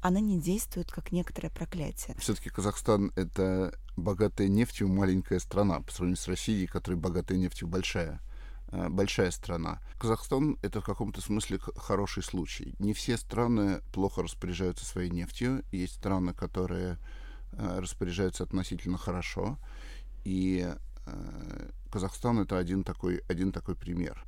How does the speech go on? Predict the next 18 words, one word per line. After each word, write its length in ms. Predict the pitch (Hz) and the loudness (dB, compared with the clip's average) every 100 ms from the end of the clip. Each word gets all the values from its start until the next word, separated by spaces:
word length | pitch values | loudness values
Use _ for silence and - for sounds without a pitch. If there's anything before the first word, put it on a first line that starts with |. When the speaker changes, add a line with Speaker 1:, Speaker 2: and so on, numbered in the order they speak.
| - | 0
Speaker 2:
Н-, 140 | 110 | 2
не 120 | - 113 | 4 4
так 160 | 139 | 2
просто 260 | - 120 - | 2 -2 -2
сказать, 500 | - 110 104 160 - | 0 2 2 0 -2
что 300 | - - 120 | -4 0 2
особенно 440 | 104 - 98 95 95 | 2 2 2 4 2
грамотного 680 | 92 131 135 - 95 87 80 | 4 4 4 2 0 0 -2
Казахстан 640 | 98 92 - - 90 87 | -2 -4 0 2 2 2
делал, 440 | 135 143 92 87 - - | 2 4 2 0 -6 -6
так 240 | - 110 - | -2 -2 -4
что 240 | - 101 | -2 0
вот 200 | 85 - | 0 -2
к 60 | - | -4
две 160 | 90 | -2
тысячи 540 | 87 95 - - 92 87 - - - - | -2 -2 -4 -4 -4 -4 -8 -12 -10 -4
девятнадцатому 720 | 95 90 101 90 - 98 95 | -2 2 2 2 2 4 4
году 420 | 104 127 107 95 | 4 6 4 2